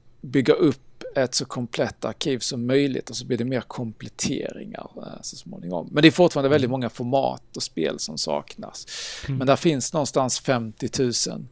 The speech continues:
Speaker 1: eh, spel och konsoler. Exakta siffran är svårt att säga förrän,
Speaker 3: Mm.
Speaker 1: förrän det har katalogiserats. Så det här är ju något som tar lång tid, för först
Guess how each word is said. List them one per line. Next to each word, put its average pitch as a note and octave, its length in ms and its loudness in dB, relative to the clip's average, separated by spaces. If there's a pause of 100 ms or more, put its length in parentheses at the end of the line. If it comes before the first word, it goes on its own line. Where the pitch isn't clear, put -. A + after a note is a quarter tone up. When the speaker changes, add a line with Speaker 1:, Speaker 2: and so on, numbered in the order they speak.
(500)
Speaker 1:
eh, - 200 -12
spel D3 280 6
och B2 80 2
konsoler. B2 520 4
Exakta D3+ 400 6
siffran C#3 380 6
är C3 60 2
svårt C3+ 240 4
att - 120 -2
säga B2 300 6
förrän, A#2 320 4
Speaker 3:
Mm. C3 120 -2
Speaker 1:
förrän B2 420 0
det - 100 0
har C3 80 4
katalogiserats. A2+ 960 2
Så C#3+ 160 -4
det C#3 100 4
här D3 180 12
är F3 40 12
ju D3 280 8
något E3 180 2
som C3+ 120 -2
tar C3 140 4
lång C3+ 240 4
tid, B2 320 2
för - 80 -14
först - 500 2